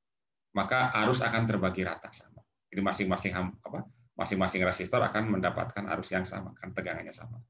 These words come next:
dan hambatannya sama. Oke. Ini. Jadi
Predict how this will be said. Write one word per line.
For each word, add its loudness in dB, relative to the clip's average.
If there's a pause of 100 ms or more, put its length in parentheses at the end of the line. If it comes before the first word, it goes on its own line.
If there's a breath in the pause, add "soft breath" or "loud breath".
(120)
dan 2
hambatannya -2 (400)
sama. -20 (400)
Oke. -10 (1600)
Ini. -16 (3750)
Jadi 4